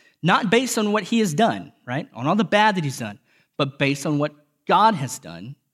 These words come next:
on his behalf. Faith that leads to righteousness. And that is a possibility. That is what's happening here. Now, I don't think that's correct. Um,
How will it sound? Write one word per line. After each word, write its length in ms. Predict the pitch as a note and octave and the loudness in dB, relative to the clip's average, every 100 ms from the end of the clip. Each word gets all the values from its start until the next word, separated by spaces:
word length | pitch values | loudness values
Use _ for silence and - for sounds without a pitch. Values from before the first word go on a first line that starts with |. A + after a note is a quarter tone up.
| _ _ | _ _
on 120 | A#2+ | -14
his 200 | A2+ A2 | -12 -14
behalf. 520 | - B2 F#3 A#2+ C#2+ _ _ _ _ | -14 -8 -6 -6 -8 _ _ _ _
Faith 640 | _ G#3+ A#2+ G#2+ C3+ - | _ -2 -2 -4 -10 -12
that 160 | A#2 - | -14 -12
leads 240 | A2 - | -14 -12
to 80 | - | -4
righteousness. 800 | D#3+ F3 - G#2 - _ _ _ _ _ _ _ _ _ - | 0 0 -2 -12 -20 _ _ _ _ _ _ _ _ _ -2
And 140 | F3 | 2
that 160 | G#3+ A3 | 2 2
is 120 | A3+ | 0
a 60 | |
possibility. 640 | A3 A3+ A3 G3 A3 G#2+ - _ _ - | 0 0 0 -2 -2 -4 -10 _ _ -6
That 260 | C3+ _ _ _ | -6 _ _ _
is 140 | D#3 C3+ | -10 -6
what's 280 | D3 C3+ - | -6 -6 -4
happening 340 | F3+ B2+ G#2 | -4 -4 -10
here. 160 | G2+ - _ _ _ _ _ _ _ _ _ _ _ _ | -12 -20 _ _ _ _ _ _ _ _ _ _ _ _
Now, 160 | D3+ - - _ _ _ _ _ _ _ _ _ _ _ _ _ _ _ - | -4 -4 -8 _ _ _ _ _ _ _ _ _ _ _ _ _ _ _ -2
I 260 | F#3 A#3 | 2 4
don't 400 | A#3 F3 F#3 D#3+ | 2 2 0 -2
think 260 | F3+ D#3 - | -2 -2 -2
that's 220 | C3 - | -4 -4
correct. 520 | - G#2+ D2 - - - _ _ _ _ _ _ _ | -6 -8 -8 -14 -20 -20 _ _ _ _ _ _ _
Um, 440 | - C3+ C3 B2 | -2 0 0 -4